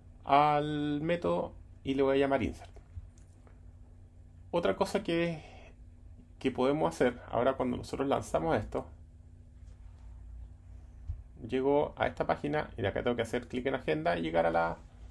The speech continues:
a la agenda que tenemos. Pero vamos a cambiar un poco para no tener que pasar por ese, sino que vamos a agregarle directamente que esto sea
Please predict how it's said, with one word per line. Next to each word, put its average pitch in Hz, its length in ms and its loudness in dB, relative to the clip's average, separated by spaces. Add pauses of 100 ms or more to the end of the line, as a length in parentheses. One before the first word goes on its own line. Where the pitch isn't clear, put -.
(260)
a 139 80 -2
la 143 80 4
agenda 165 240 0
que 175 80 0
tenemos. - 260 -2 (1200)
Pero 190 380 4
vamos 165 380 4
a 151 60 0
cambiar 156 320 2
un 165 100 -4
poco 170 400 2 (540)
para 135 180 2
no 156 120 0
tener 147 240 0
que - 100 -4
pasar - 280 -2
por 139 140 -4
ese, 147 240 -4
sino 139 300 -2
que 151 80 -4
vamos 143 480 2 (340)
a - 60 -4
agregarle 120 400 2
directamente 120 800 0 (1000)
que 135 100 0
esto 147 200 0
sea 143 400 6